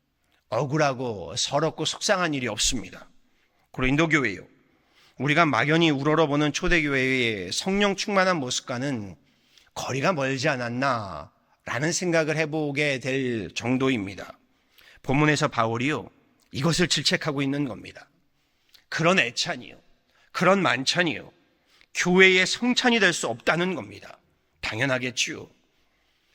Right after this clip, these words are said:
심지어 그런 식으로 애찬을 나눌 거라면요, 그런 식으로 교회에서 만찬을 나눌 거라면요, 차라리 집으로 돌아가서요, 혼자 배불리 먹으랍니다. 음식 때문에 하나님의 교회를 욕보이고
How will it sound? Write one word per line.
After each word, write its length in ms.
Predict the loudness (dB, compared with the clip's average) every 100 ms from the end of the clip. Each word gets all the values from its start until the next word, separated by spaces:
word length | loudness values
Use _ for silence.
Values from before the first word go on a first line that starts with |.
| -2
심지어 500 | 0 0 0 2 0
그런 280 | 2 2 2
식으로 280 | 0 2 0
애찬을 380 | 0 -2 0
나눌 260 | 0 -2 -6
거라면요, 720 | -6 -6 -4 -6 -8 -12 -18 _ _ -20 -20
그런 280 | 0 4 4
식으로 320 | 4 2 0
교회에서 640 | 0 2 4 4 2 0 -2
만찬을 520 | 0 -2 0 2 4
나눌 280 | 4 2 0
거라면요, 680 | 0 0 2 0 -2 -8 -14 _ _ -20 _ -4
차라리 440 | 2 6 6 6
집으로 440 | -2 -2 2 4 4
돌아가서요, 680 | 4 2 -2 -4 -6 -8
혼자 580 | -4 2 4 4 2 2
배불리 400 | -2 -2 0 0
먹으랍니다. 720 | 0 2 2 0 -2 -10 -18 -20 _ _ _ _ _ _ _ _ -16 0
음식 380 | 2 4 2 2
때문에 280 | 2 4
하나님의 520 | 4 4 4 6 4 4
교회를 320 | 4 4 2
욕보이고 760 | 0 -6 -4 -4 -4 -8 -10